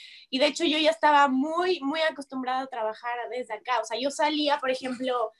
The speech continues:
a diferentes eventos, de repente veía a unas amigas o tenía alguna cita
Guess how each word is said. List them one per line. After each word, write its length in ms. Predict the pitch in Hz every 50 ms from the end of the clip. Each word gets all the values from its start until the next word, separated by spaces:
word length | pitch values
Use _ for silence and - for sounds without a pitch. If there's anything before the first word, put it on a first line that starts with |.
| _ _ _
a 160 | 233 247 254
diferentes 580 | 247 254 247 - - 233 240 247 247 285 277 -
eventos, 580 | 226 220 233 262 277 269 262 269 254 262 277
de 100 | 277 233
repente 420 | 208 214 214 - 240 233 214 247 233
veía 480 | 214 202 202 220 233 233 226 226 220
a 180 | - - 214 226
unas 280 | 226 226 226 220 -
amigas 440 | 214 220 254 285 285 277 277 277 - 247
o 40 |
tenía 340 | - - 214 220 226 233 226 220
alguna 300 | 226 220 233 220 214 214
cita 360 | - - 285 269 - 254